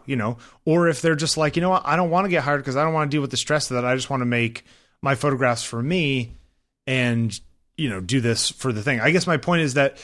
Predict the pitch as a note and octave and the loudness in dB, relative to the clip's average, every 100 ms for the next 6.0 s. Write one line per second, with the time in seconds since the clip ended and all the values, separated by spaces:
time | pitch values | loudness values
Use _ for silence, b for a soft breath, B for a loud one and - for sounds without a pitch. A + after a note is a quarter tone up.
0 | B - F#3+ G#3 F#3 F3 D3 C#3 E3 C#3+ | B 0 4 4 2 0 0 -2 -2 2
1 | D3 C#3 A#2 D3+ F#3 C#3+ D3 F3 D#3 B2+ | 2 2 2 2 2 0 2 2 2 2
2 | B2+ B2 D3 D#3+ C#3 C3 A#2 D3 C3+ B2 | 0 0 2 2 2 -2 0 0 2 2
3 | A2+ A#2+ - - _ _ _ _ _ _ | 0 -4 -4 -8 _ _ _ _ _ _
4 | - B2+ - C3 A#2 B2+ A2+ B2+ A#2 A2+ | -12 -8 -2 -2 -2 -4 -4 -2 -2 -2
5 | G2+ - F#2 - B2+ D#2+ - - F#2+ F#2+ | -4 -8 -8 -4 -4 -6 -8 -8 -8 -10